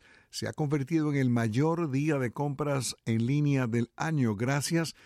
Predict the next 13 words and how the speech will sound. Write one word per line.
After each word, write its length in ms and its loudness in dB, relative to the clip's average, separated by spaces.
a 100 -4
las 160 0
ofertas 680 -2
y 100 0
al 100 0
revuelo 640 0
que 160 -6
ha 80 -6
creado 520 -2
la 100 2
industria 580 -2
para 220 -2
impulsarlo. 640 -2